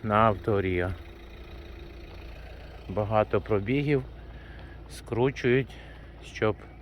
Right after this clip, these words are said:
автомобіль був приваблив-, привабливіший. Цікавий досить автомобіль, Seat Ibiza. <clears throat> Навіть не Seat Ibiza, а Seat Leon. Один і шість Т Д І,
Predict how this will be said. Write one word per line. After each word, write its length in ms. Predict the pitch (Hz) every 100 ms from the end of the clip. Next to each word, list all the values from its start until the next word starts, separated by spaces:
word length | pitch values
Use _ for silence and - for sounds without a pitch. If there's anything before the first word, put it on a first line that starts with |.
| - - - - -
автомобіль 760 | 98 - 101 101 92 117 113
був 220 | 101 107
приваблив-, 800 | - 113 90 90 85 87 92 87 -
привабливіший. 1000 | 101 107 104 87 87 87 92 - 95 90 - - - - - - - - - - -
Цікавий 480 | 143 - 135 113
досить 400 | 113 110 - 107
автомобіль, 720 | 120 101 131 139 147 175 196 185 - -
Seat 580 | - 127 110 101 - 117
Ibiza. 520 | 131 185 - 160 156 - - - - - - - - - - - - - - - - - - 98 117 147 -
<clears throat> 220 | 185 147
Навіть 280 | 131 117 104
не 120 | 110
Seat 360 | - 123 135 120
Ibiza, 640 | 117 101 101 95 101 - 107
а 100 | 101
Seat 360 | - 110 104
Leon. 560 | 104 120 143 165 185 180 - - - - - -
Один 400 | - 117 117 104
і 100 | 104
шість 420 | 104 - 98 95 -
Т 140 | 113
Д 180 | 113 135
І, 300 | 165 185